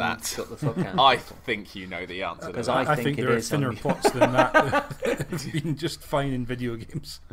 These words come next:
Speaker 1: True. I'm sure on Digitizer they was, they were saying that, um, often story is, is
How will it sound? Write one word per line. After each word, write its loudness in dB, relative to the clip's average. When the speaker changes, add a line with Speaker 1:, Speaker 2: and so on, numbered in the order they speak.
Speaker 1:
True. -6
I'm -2
sure -4
on -2
Digitizer -4
they -4
was, -8
they -6
were -2
saying -4
that, -8
um, -6
often -8
story -2
is, -6
is -10